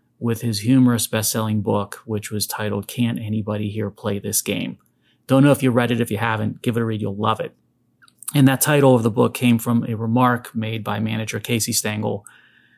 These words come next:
when he sort of got, uh, carried away expressing his frustration over the team's poor play that year. Now, speaking of great managers, Casey Stengel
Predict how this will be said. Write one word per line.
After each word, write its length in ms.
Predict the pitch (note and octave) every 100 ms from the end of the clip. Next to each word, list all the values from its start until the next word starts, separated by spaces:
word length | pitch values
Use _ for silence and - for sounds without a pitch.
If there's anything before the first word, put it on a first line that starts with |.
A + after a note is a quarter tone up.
| _
when 180 | - E3
he 520 | D3 E3+ D#3+ D3+ B2 _
sort 320 | - C#3+ C3
of 120 | G#2+
got, 400 | A#2+ A#2+ A#2 -
uh, 140 | A2+
carried 300 | G#2+ - B2
away 220 | A2 A2 G#2
expressing 560 | G2+ - A#2 G#2+ A2+
his 140 | A2 G#2
frustration 800 | - G#2 - G#2+ G#2 - G2 G2 _ _ _ _
over 240 | A#2+ A2
the 120 | G#2+ G#2+
team's 420 | - A2+ G2+ -
poor 300 | - A2+ G2+
play 300 | - G#2+ G2+
that 240 | G2+ F#2+
year. 280 | G#2 G2 F#2+ _ _ _ _ _ - _ _ -
Now, 60 |
speaking 400 | B2+ - G3 F#3+
of 80 | D3+
great 220 | A#2 B2+
managers, 520 | A#2+ D3+ D#3+ A2+ A2 -
Casey 360 | - D3+ -
Stengel 760 | A#2+ - D#3 E3+ A#2+ G#2 G#2+